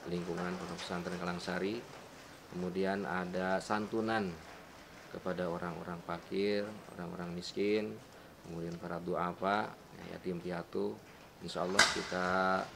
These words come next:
tetap akan laksanakan setiap tahunnya.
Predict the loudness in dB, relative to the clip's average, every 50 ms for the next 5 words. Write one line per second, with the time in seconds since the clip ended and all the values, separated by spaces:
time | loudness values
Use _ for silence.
0 | -12 -14 -14 -14 -6 -6 -4 -2 -2 -2 -2 -2 -4 -4 -2 -4 -4 -2 -2 -4
1 | -4 -4 -4 -4 -4 -4 -2 -2 -2 -2 -2 -2 -2 -4 -4 -4 -6 -6 -4 -4
2 | -4 -2 -2 -2 0 2 4 4 4 4 4 2